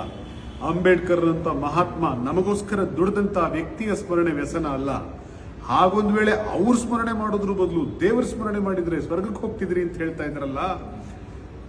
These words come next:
ಒಂದು ತಿಳ್ಕೊಳ್ಳಿ, ಈ ದೇಶದ ಜನರ ಬಾಯಲ್ಲಿ ಸ್ವತಃ ನೀವೇ ಮೋದಿ, ಮೋದಿ, ಮೋದಿ ಅಂತ ಏನ್ ಜಪ ಮಾಡ್ತಿದ್ದೀರಲ್ಲ, ಆ ಮೋದಿ ಜಪ ಬಿಟ್ಟು ಈ ದೇಶದ ಸಂವಿಧಾನ, ಈ ದೇಶದ,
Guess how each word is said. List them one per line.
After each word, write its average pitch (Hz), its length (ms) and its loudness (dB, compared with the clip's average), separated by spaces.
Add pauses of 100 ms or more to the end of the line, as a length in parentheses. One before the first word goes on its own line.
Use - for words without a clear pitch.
(100)
ಒಂದು 170 200 2
ತಿಳ್ಕೊಳ್ಳಿ, 160 600 2
ಈ 135 80 0
ದೇಶದ 165 380 4
ಜನರ 156 260 0
ಬಾಯಲ್ಲಿ 151 680 0
ಸ್ವತಃ 175 320 2
ನೀವೇ 170 680 4 (300)
ಮೋದಿ, 180 320 6
ಮೋದಿ, 185 340 6
ಮೋದಿ 170 320 6
ಅಂತ 170 180 2
ಏನ್ 175 140 6
ಜಪ 156 200 -2
ಮಾಡ್ತಿದ್ದೀರಲ್ಲ, 147 720 0 (540)
ಆ 143 160 0
ಮೋದಿ 160 380 2
ಜಪ 170 220 2 (140)
ಬಿಟ್ಟು 156 520 0 (460)
ಈ 151 140 2
ದೇಶದ 156 320 2
ಸಂವಿಧಾನ, 147 840 -2
ಈ 147 80 2
ದೇಶದ, 165 300 0